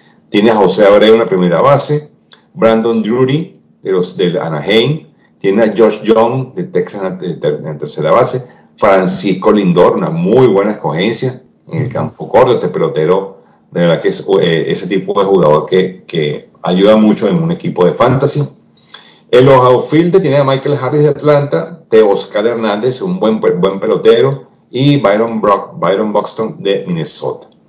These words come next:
Eh, él tiene a Shohei Ohtani, bateador,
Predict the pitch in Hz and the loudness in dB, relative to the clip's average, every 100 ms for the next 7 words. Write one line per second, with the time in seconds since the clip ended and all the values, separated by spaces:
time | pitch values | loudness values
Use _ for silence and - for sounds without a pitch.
0 | _ - - _ _ - 104 110 107 104 | _ -20 -20 _ _ -2 4 4 6 4
1 | 92 - 110 135 135 - - - - 82 | 2 4 2 2 -2 -4 -12 -6 -4 2
2 | 98 113 107 101 143 175 - _ _ _ | 2 2 2 0 -2 -4 -10 _ _ _
3 | _ _ - 73 76 71 101 160 208 | _ _ -10 -8 -4 0 2 2 -2